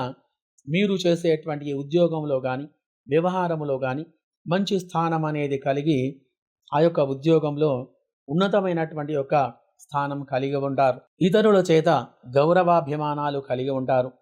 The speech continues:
ఈరోజు ఎక్కువగా ప్రయాణములు చేసేటువంటి యొక్క గ్రహస్థితి ఉంది కాబట్టి ఎక్కువగా దూరం ప్రయాణాలు అనేటివి చేయడం వలన కొద్దిగా ఇబ్బందికరమైన వాతావరణం ఉంటుంది.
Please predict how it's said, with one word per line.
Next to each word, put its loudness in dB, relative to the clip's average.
ఈరోజు 2
ఎక్కువగా 0
ప్రయాణములు 0
చేసేటువంటి -2
యొక్క -2
గ్రహస్థితి -2
ఉంది -2
కాబట్టి -2
ఎక్కువగా 2
దూరం 2
ప్రయాణాలు 2
అనేటివి -4
చేయడం 0
వలన 0
కొద్దిగా 0
ఇబ్బందికరమైన 0
వాతావరణం -2
ఉంటుంది. -4